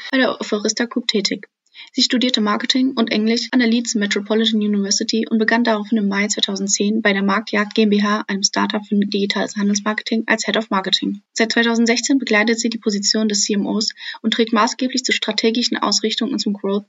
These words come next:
der Aforista Group bei. Die Aforista Group ist europaweit führend im Bereich des digitalen Handelsmarketings.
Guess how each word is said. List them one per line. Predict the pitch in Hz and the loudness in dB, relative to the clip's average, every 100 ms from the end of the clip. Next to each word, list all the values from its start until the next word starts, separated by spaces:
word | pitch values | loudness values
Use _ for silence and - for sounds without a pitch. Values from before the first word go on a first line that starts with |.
| - | -6
der | - | -4
Aforista | 202 196 196 - 208 | -2 -2 -2 -2 -2
Group | 202 214 | -2 -2
bei. | 170 170 214 - _ - | 0 0 -2 -8 _ -2
Die | 226 | 0
Aforista | 233 240 262 - | 2 0 0 0
Group | 254 254 247 | -2 -2 0
ist | - | 0
europaweit | 214 208 202 220 208 208 | 0 -2 0 0 0 -2
führend | - 226 240 | 0 2 2
im | 208 | 0
Bereich | 202 202 208 | 0 -2 -2
des | - | -4
digitalen | 208 208 - 196 202 202 | -4 -4 -4 -2 -2 0
Handelsmarketings. | - - - - - - - | -2 -2 -4 -4 -6 -8 -10